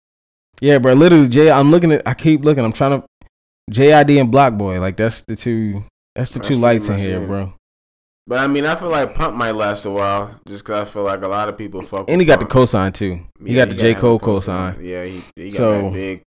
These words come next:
Speaker 2: J Cole cosign.
Speaker 1: I mean, he's here to stay.
Speaker 2: Yeah.
Speaker 1: Who's
Speaker 2: Um,
Speaker 1: on
Speaker 2: do you
Speaker 1: the
Speaker 2: think
Speaker 1: oh,
Speaker 2: this
Speaker 1: come on,
Speaker 2: is
Speaker 1: stop it.
Speaker 2: the, been the worst f-, X X L freshman list?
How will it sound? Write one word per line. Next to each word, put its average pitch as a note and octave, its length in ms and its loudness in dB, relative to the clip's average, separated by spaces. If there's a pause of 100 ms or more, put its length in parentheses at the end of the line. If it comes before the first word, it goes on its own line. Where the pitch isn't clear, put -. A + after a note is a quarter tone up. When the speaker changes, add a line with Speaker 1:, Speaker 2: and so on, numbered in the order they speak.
Speaker 2:
J E2+ 180 -16
Cole F2+ 220 -14
cosign. F2 480 -14
Speaker 1:
I C3 80 -6
mean, C3 560 -2 (680)
he's A2 180 -10
here A#2+ 160 -4
to A2+ 80 -8
stay. F2 520 -12 (200)
Speaker 2:
Yeah. G2 380 -8 (720)
Speaker 1:
Who's - 100 -20 (440)
Speaker 2:
Um, A#2 320 -4
Speaker 1:
on E3 60 -8
Speaker 2:
do - 60 -6
you C3 100 -4
Speaker 1:
the C3 60 -16
Speaker 2:
think C3 160 -6
Speaker 1:
oh, A#2+ 40 -8
Speaker 2:
this A#2+ 160 -8
Speaker 1:
come A#2+ 80 -8
on, A2+ 60 -8
Speaker 2:
is G#2+ 80 -12
Speaker 1:
stop F#2+ 260 -18
it. G2 240 -20
Speaker 2:
the, G2+ 80 -14
been A2 260 -8
the G#2 120 -8
worst G#2 840 -10 (1200)
f-, - 280 -20 (120)
X G#2+ 240 -10
X A2 200 -12
L G#2+ 160 -6
freshman A2+ 520 -10
list? - 520 -12